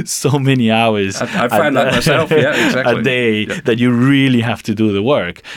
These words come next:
Speaker 1: And people find it that they can cope with it. It's just that when they start growing up, <laughs> you end up, uh, perhaps being a little bit more lax
Speaker 2: Yeah.
Speaker 1: on it. But I think the principle is, is, is there.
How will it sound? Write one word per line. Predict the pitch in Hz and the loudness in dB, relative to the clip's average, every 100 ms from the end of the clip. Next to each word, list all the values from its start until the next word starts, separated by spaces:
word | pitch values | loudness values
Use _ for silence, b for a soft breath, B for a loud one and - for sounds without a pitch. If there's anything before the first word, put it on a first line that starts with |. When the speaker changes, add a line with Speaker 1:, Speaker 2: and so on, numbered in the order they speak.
| B | B
Speaker 1:
And | 143 151 151 143 | -2 0 -2 -6
people | 214 214 | -6 -6
find | 190 175 170 | -2 -2 0
it | 160 | 0
that | 143 | 0
they | 147 | -2
can | 139 139 | -2 -4
cope | - 170 220 | -2 -2 -2
with | 90 - | -8 -8
it. | 78 | -8
It's | 120 123 | -6 -2
just | 170 135 | -2 0
that | 113 | -2
when | 104 104 | -2 -6
they | 110 | -6
start | - 104 | -4 -4
growing | 110 113 104 | -2 -2 0
up, | 143 135 - 180 - 170 - | -2 -2 -2 -6 -6 -6 -6
<laughs> | - 262 226 | -2 0 2
you | 247 123 131 | 2 2 2
end | 135 127 135 | 2 0 0
up, | 127 120 - | 0 0 -2
uh, | 123 120 117 117 120 | -2 0 0 -2 -2
perhaps | 139 147 139 | -4 -2 -4
being | 139 135 135 | -2 -2 0
a | |
little | 135 127 | 0 0
bit | 127 127 | 0 0
more | 127 120 | 0 0
lax | 131 110 87 - - - | 0 -4 -10 -18 -20 -16
Speaker 2:
Yeah. | 90 82 90 | -14 -12 -8
Speaker 1:
on | 95 | -4
it. | 92 87 | -6 -4
But | 135 131 | -2 -2
I | 139 | -2
think | 208 202 | 0 0
the | 160 | -2
principle | 135 175 160 147 120 | -2 -2 -2 -2 -2
is, | 101 - | -4 -8
is, | 117 104 | -10 -10
is | - 104 98 | -8 -8 -6
there. | 98 82 | -6 -6